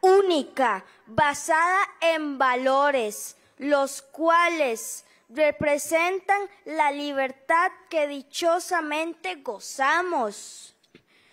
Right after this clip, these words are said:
Recordándonos que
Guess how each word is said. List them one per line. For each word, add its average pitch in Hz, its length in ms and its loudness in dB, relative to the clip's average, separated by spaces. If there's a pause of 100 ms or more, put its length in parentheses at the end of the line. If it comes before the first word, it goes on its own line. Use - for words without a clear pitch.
(1120)
Recordándonos 285 1200 2
que 254 580 -2